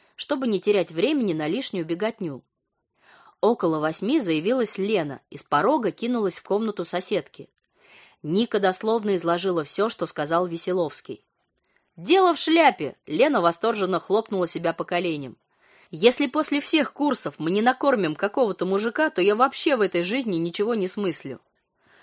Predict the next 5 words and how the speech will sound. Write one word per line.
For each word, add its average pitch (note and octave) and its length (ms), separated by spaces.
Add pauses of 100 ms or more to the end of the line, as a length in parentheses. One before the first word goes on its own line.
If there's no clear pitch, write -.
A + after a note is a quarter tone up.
(300)
«Вот, G#3+ 360
я F3 160
тут - 180
кое-что G#3 420
набросала». G3 800